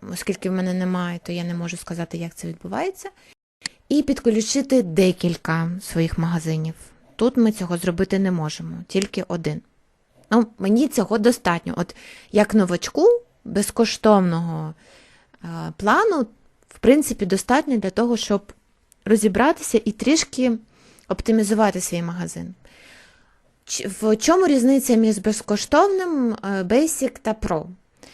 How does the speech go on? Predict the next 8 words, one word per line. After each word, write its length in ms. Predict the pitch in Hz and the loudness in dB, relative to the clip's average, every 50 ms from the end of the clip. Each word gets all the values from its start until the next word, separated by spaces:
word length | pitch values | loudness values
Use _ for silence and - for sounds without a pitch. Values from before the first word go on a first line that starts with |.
| - - _ _ _ _ _ _ _ _ _ _ _ | -20 -20 _ _ _ _ _ _ _ _ _ _ _
В 480 | - 185 190 180 185 208 262 302 320 320 320 _ | -8 -6 -6 -6 -2 0 4 4 4 4 2 _
кількості, 960 | - - 233 254 254 226 - - 294 311 320 - - - - 311 311 330 330 330 349 359 _ _ _ _ _ _ _ _ _ _ _ _ _ _ _ _ _ _ _ _ _ _ _ _ _ _ _ _ _ _ _ - - | -4 0 0 2 0 0 -2 -4 -4 -4 -4 -6 -10 -10 -8 -6 -4 -4 -6 -8 -12 -18 _ _ _ _ _ _ _ _ _ _ _ _ _ _ _ _ _ _ _ _ _ _ _ _ _ _ _ _ _ _ _ -16 -12
е, 220 | 180 180 175 175 175 - - | -10 -10 -8 -8 -8 -2 2
інструментів, 680 | 220 240 233 - - 240 240 240 226 214 214 - 185 | 4 4 4 2 2 2 4 4 4 2 0 0 -4
які 220 | 190 185 - 190 185 | -6 -4 -4 -4 -4
ми 80 | 185 | -4
можемо 320 | 190 185 180 180 180 180 175 | -4 -4 -6 -6 -8 -8 -8
використовувати. 960 | 170 175 - 180 180 175 - - 180 165 156 151 151 151 - - 165 165 | -8 -8 -8 -8 -8 -8 -10 -8 -8 -6 -6 -6 -8 -12 -14 -14 -14 -14